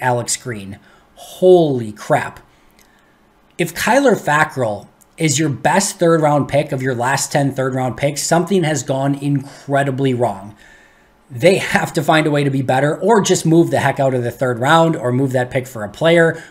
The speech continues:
or use it to move your second or first round pick up further. But you have got to be better. These are top one hundred selections. You are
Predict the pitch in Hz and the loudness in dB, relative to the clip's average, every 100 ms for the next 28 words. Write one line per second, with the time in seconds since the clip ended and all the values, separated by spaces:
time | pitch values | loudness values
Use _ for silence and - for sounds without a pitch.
0 | - 123 135 135 147 135 135 127 123 - | -6 -2 0 0 0 0 0 0 0 0
1 | 151 151 127 123 151 143 147 131 139 131 | 0 0 -4 -2 -4 -2 -2 0 -2 0
2 | 143 175 - 165 160 156 143 - - _ | 0 0 0 -2 2 0 -2 -10 -20 _
3 | _ _ _ - 147 127 143 208 147 110 | _ _ _ 0 0 2 2 6 6 4
4 | 147 147 - - 127 143 131 131 113 143 | 0 0 0 -4 -4 -2 0 0 0 0
5 | 220 240 147 - 151 156 143 143 127 - | 2 0 -2 -2 -2 0 0 -2 -4 -6
6 | 120 120 - 98 104 143 202 202 143 | -6 -6 -8 -12 -6 2 4 4 0